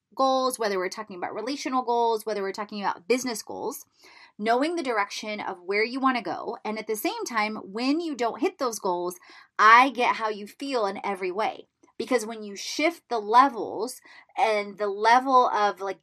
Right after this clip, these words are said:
different types of goal setting that you're doing, as well as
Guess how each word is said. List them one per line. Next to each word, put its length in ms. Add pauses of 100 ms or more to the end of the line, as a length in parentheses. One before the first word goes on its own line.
different 380
types 340
of 140
goal 180
setting 300
that 80
you're 160
doing, 400 (500)
as 320
well 440
as 380